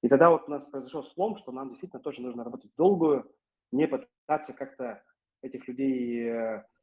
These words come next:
слишком, не то что насиловать, а не выжимать из них все соки, дать им возможность ошибаться. И в том числе у нас в Якутии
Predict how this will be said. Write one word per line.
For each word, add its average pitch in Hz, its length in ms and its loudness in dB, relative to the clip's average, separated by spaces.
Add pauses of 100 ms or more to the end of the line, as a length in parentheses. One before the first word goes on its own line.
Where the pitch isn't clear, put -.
(140)
слишком, 113 680 -6
не 123 60 -4
то 175 100 2
что 160 120 -2
насиловать, 151 500 2
а 127 120 -4 (360)
не 143 340 0
выжимать 147 400 0
из 120 80 -4
них 123 120 -8
все 135 100 -10
соки, 208 300 2
дать 143 220 0
им 127 80 -4
возможность 120 320 -4
ошибаться. 151 600 0 (280)
И 123 60 -8
в - 40 -20
том 147 140 -2
числе 143 180 -6
у 131 40 -4
нас 135 140 -6
в - 40 -12
Якутии 131 500 -8